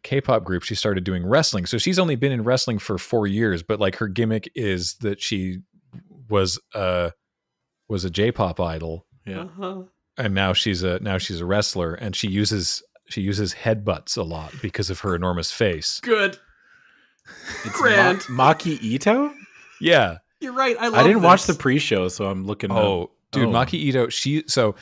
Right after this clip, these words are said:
Speaker 1: she was in the, they, they had a tournament for the number one contender for the A E W women's title.
Speaker 2: Yeah.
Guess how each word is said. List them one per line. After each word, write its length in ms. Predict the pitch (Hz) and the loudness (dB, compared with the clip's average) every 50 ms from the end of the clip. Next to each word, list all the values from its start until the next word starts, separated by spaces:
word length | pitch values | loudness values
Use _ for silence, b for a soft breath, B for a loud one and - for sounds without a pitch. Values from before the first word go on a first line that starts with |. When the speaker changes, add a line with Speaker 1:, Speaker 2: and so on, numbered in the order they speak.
| b b b | b b b
Speaker 1:
she 180 | b - 151 165 | b -2 0 2
was 180 | 175 180 151 | 2 2 2
in 160 | 165 160 151 | 2 0 0
the, 420 | 139 131 127 123 117 110 107 - - _ _ - | 0 0 0 0 0 0 -2 -4 -8 _ _ -2
they, 220 | 131 120 123 - | 0 0 0 0
they 160 | 139 131 117 | 0 -2 -2
had 180 | 110 127 123 120 | 0 0 0 2
a 600 | 117 110 104 98 92 90 87 85 90 90 92 - _ _ _ _ _ _ _ _ _ _ - | 2 2 2 2 0 0 -2 -4 -6 -8 -10 -12 _ _ _ _ _ _ _ _ _ _ -16
tournament 460 | - - 120 117 113 110 107 98 92 | -10 -8 -6 -4 -2 -2 -2 -4 -6
for 360 | - - - 104 95 90 90 | -8 -8 -4 -4 -2 -2 -4
the 500 | 85 80 90 87 85 85 82 82 82 87 - _ _ - | -4 -6 -6 -4 -4 -4 -6 -6 -8 -12 -14 _ _ -8
number 180 | 117 101 95 92 | -6 -4 -2 -2
one 100 | 95 95 | -2 -4
contender 380 | - 98 90 95 98 92 95 90 | -4 -8 -8 -6 -6 -6 -6 -6
for 100 | - 85 | -6 -8
the 220 | 87 87 87 - | -8 -8 -8 -8
A 40 | - | -10
E 140 | 101 98 92 | -10 -8 -6
W 360 | 82 92 90 87 87 87 85 | -4 -4 -4 -4 -4 -6 -6
women's 400 | 82 90 92 95 90 90 87 - | -4 -4 -2 -2 -2 -2 -4 -6
title. 420 | - - 98 90 82 82 78 76 B B B | -6 -6 -6 -6 -6 -6 -10 -14 B B B
Speaker 2:
Yeah. 200 | 101 92 80 | -8 -8 -8